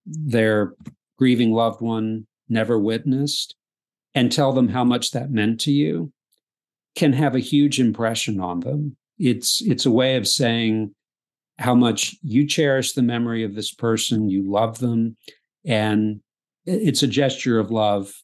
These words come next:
to the one who's grieving. And, and that can be a great solace or comfort. So I think we may think we're doing harm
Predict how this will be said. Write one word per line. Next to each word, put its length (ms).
to 100
the 100
one 280
who's 240
grieving. 540
And, 220
and 180
that 160
can 160
be 120
a 40
great 280
solace 800
or 200
comfort. 580
So 480
I 80
think 400
we 300
may 220
think 320
we're 160
doing 340
harm 640